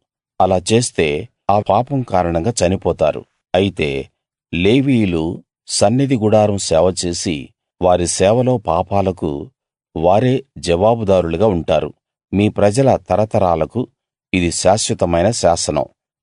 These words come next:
ఇశ్రాయేలీయుల మధ్య వాళ్లకు ఏ స్వాస్థ్యం ఉండకూడదు."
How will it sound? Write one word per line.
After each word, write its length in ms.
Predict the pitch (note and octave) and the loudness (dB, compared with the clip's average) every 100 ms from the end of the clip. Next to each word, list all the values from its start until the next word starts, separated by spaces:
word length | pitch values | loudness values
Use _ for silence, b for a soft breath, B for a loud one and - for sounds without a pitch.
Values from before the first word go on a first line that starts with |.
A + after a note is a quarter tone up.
| _ - | _ -4
ఇశ్రాయేలీయుల 800 | G2 - D3+ C#3+ A#2 F#2+ F2+ E2 | -2 2 2 4 2 0 0 0
మధ్య 640 | D#2+ E2 G2+ D#2+ C#2 A2+ _ _ _ _ - | -2 -2 0 2 0 -4 _ _ _ _ 0
వాళ్లకు 500 | F#2 F#2+ F2+ E2 D#2 - | 2 2 0 -4 -10 -2
ఏ 180 | F#2 | 0
స్వాస్థ్యం 540 | A2+ - G2+ G2+ - A#2+ | 0 0 0 0 -2 0
ఉండకూడదు." 600 | E2+ E2 - D#2 D2 | 0 0 -2 -6 -6